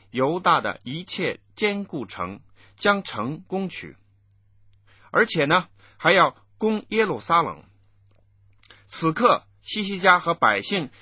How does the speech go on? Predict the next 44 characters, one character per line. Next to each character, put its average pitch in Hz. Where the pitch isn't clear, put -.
就 151
开 190
始 156
怀 123
疑 131
神 139
的 139
应 147
许 92
了。 90
面 233
对 190
着 151
强 165
大 180
的 123
敌 120
人， 104
西 -
西 233
家 185
使 156
用 196
了 160
人 165
的 226
方 190
法 113
去 160
谋 131
求 139
解 82
救。 160
他 220
一 233
面 214
向 196
亚 202
述 190
王 123
认 175
罪， 196
答 226
应 190